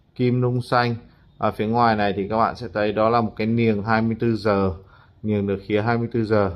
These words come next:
Về thiết kế và size thì nó khá là giống với chiếc kia. Nó chỉ khác cái là nó sẽ có thêm chức năng là G M T. Đó.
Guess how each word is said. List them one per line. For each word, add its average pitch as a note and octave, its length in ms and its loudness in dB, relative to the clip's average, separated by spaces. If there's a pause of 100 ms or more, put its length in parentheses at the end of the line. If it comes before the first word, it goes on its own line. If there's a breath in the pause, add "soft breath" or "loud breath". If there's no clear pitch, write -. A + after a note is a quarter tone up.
(160)
Về G#2+ 160 2
thiết D3 260 -2
kế A2+ 160 6
và C3 120 4
size A#2+ 320 0
thì G#2+ 80 0
nó G2+ 140 -2
khá B2+ 140 -4
là C3 140 0
giống G#2 240 0
với A2+ 120 -2
chiếc D3 180 -6
kia. C3+ 200 4 (540 loud breath)
Nó A#2 80 -2
chỉ A#2+ 200 -4
khác D3 240 0
cái A#2 160 2
là B2+ 120 -2
nó A2 120 -2
sẽ - 140 -10
có A2+ 180 -4
thêm B2 200 0
chức C#3+ 140 -6
năng B2 220 -4
là G2+ 140 0
G F#2+ 140 -6 (200)
M A#2 60 -4
T. B2 100 -2 (760 soft breath)
Đó. G2 280 2